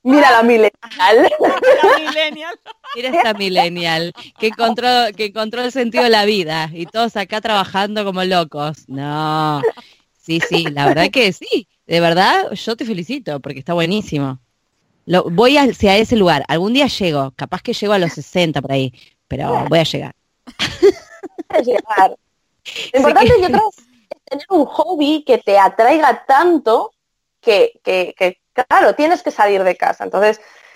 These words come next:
Speaker 1: yo tengo esa suerte de, de tener mis hobbies que, que me obligan a salir de casa todos los días.
Speaker 3: Sí,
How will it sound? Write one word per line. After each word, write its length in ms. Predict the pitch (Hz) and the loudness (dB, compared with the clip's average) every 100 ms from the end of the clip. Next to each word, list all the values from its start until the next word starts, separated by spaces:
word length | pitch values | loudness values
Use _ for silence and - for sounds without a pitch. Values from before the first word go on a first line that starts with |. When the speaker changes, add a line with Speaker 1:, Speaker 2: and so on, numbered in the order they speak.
| _ 202 | _ -2
Speaker 1:
yo 100 | 214 | 2
tengo 180 | 254 254 | 2 2
esa 160 | 247 | 0
suerte 360 | 233 320 339 320 | 0 0 2 4
de, 540 | 349 311 214 196 170 185 180 | 6 6 4 4 4 2 -4
de 80 | 165 | -2
tener 300 | 185 185 214 | 2 2 2
mis 200 | 233 233 | 0 0
hobbies 420 | 247 247 247 285 | 2 2 0 -6
que, 640 | - 208 190 180 170 156 - | -2 0 2 2 -2 -6 -8
que 100 | 180 | 0
me 100 | 170 | 2
obligan 380 | 180 226 240 202 | 4 6 4 2
a 60 | 196 | 0
salir 260 | 190 185 | 0 0
de 140 | 185 - | 0 0
casa 240 | 180 185 | -2 -4
todos 260 | - 170 170 | -4 -4 -4
los 180 | 165 - | -6 -6
días. 460 | 73 58 - _ _ _ _ _ _ _ _ _ - | -8 -8 -10 _ _ _ _ _ _ _ _ _ -18
Speaker 3:
Sí, 300 | 131 120 | -16 -16